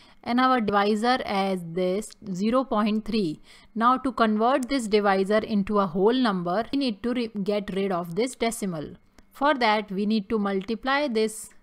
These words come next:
by ten as, as there is one digit after the decimal point. So we will multiply this by ten. But as we are multiplying this by ten, we need to divide this by ten too,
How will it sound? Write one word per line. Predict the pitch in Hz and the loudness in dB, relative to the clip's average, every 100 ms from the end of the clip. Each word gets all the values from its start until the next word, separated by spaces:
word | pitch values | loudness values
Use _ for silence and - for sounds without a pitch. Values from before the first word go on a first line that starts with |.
| - - - _ - | -20 -20 -20 _ -10
by | 185 180 185 190 _ _ - - - - _ | -2 0 0 -6 _ _ -20 -18 -18 -20 _
ten | 208 190 202 269 | -4 -2 -4 -4
as, | 202 196 - 190 | -4 -4 -4 -6
as | 190 202 | -2 -2
there | 185 208 | 2 2
is | 220 196 | 2 0
one | 202 233 | 0 2
digit | 233 196 226 226 | 2 0 0 2
after | 175 170 196 180 | 0 0 -4 0
the | 226 349 202 | 0 -2 -2
decimal | 180 - 196 190 | -2 -2 -2 -2
point. | 196 185 151 147 160 - _ - _ | -2 -4 -4 -8 -12 -16 _ -20 _
So | - 240 | -4 -2
we | 247 285 | 0 0
will | 294 | 0
multiply | 262 220 202 233 226 220 | 0 -2 -2 -2 0 0
this | 196 190 190 | 0 -4 -2
by | 196 220 | -2 -2
ten. | 208 165 143 - - - _ - | -4 -6 -8 -16 -20 -20 _ -8
But | 220 - | -6 -4
as | 233 240 285 240 | 2 4 2 0
we | 262 | 0
are | 254 | 2
multiplying | 240 226 214 285 285 302 320 294 | 2 2 2 -2 0 0 0 0
this | 226 226 - - - - | 0 0 -6 -18 -16 -4
by | 190 190 | 0 0
ten, | 185 180 175 208 247 - | -2 -4 -2 -2 -4 -4
we | 202 254 | -2 0
need | 311 311 | -2 -4
to | 302 262 | -4 0
divide | 196 190 196 262 254 | 0 2 0 0 -2
this | 208 226 - - - | 0 0 -2 -16 -20
by | 185 202 | -4 -4
ten | 196 202 185 180 185 | -2 -2 -4 -4 -4
too, | 294 311 302 | 0 0 0